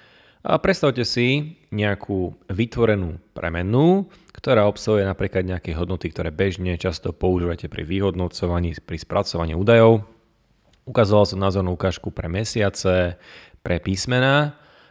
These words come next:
A na konci tu pribola tá otázočka, že ako vyberiem nejaký konkrétny mesiac,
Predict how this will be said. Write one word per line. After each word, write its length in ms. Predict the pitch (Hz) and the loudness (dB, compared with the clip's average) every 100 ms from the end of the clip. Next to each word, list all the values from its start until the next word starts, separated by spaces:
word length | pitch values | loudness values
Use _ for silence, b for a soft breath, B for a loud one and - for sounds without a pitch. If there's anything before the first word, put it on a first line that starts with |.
| - | -4
A 160 | 120 | 0
na 80 | 120 | 2
konci 240 | 123 113 113 | 4 2 0
tu 120 | 113 | 2
pribola 320 | 117 113 110 | 4 6 6
tá 80 | 101 95 | 6 6
otázočka, 520 | 95 95 95 - 98 | 6 2 0 0 -2
že 320 | 90 92 - b b b _ - | 0 0 -2 b b b _ -2
ako 480 | 110 120 110 104 - | 0 2 2 0 0
vyberiem 480 | 95 98 101 95 | -2 0 2 0
nejaký 640 | 95 90 - 90 90 82 - - | -2 -4 -4 -2 -2 -4 -8 0
konkrétny 600 | 101 104 110 104 - 85 | 2 2 2 0 -2 -8
mesiac, 800 | 87 98 - 95 92 90 90 | -6 -6 -4 0 0 0 -2